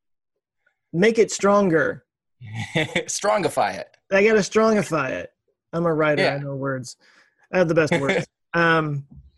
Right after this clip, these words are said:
Speaker 1: but anyway, yeah, they, I guess they didn't realize that at first, and they were gonna try to, like, exchange fuel between them, and that didn't work either, and stuff like that.
Speaker 2: Yeah, and it's not necessarily that they didn't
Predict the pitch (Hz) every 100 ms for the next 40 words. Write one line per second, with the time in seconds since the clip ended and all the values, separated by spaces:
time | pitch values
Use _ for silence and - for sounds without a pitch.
0 | _ - - 165 _ 170 208 226 185 185
1 | 180 185 180 180 190 190 185 175 180 185
2 | 175 185 170 - 190 185 185 170 160 165
3 | 165 170 165 - 165 165 160 151 147 147
4 | - 170 160 160 156 151 - - 165 165
5 | 165 156 - 175 170 165 160 160 156 156
6 | 151 160 156 156 151 156 156 156 156 151
7 | 151 151 139 151 160 160 156 156 - 147
8 | _ _ _ _ - 196 214 180 208 208
9 | 240 254 226 180 196 190 175 156 139 135
10 | 113 143 139